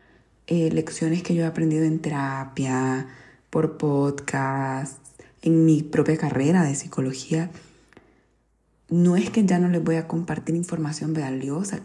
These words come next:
claro que sí, pero no es que voy a estar ahí veinticuatro siete. "¿Ya escuchaste el podcast?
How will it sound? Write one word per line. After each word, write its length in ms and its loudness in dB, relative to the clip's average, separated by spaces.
claro 460 2
que 120 -10
sí, 260 -10
pero 280 4
no 120 2
es 140 -4
que 140 -2
voy 200 2
a 20 -2
estar 220 -8
ahí 120 -2
veinticuatro 500 -2
siete. 220 -4
"¿Ya 60 -10
escuchaste 840 -2
el 120 -2
podcast? 380 -2